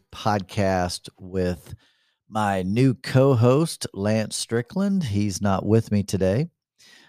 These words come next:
Um, we're, we're trying to do at least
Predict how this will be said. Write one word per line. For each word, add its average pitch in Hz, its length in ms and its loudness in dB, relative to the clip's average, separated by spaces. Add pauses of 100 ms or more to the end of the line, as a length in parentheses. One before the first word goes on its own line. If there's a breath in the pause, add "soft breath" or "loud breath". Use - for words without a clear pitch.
(200 soft breath)
Um, 87 680 -2 (200)
we're, 110 220 0
we're 110 180 -2
trying 165 540 0
to - 160 -4
do 95 680 0 (720)
at - 160 -10
least 143 460 0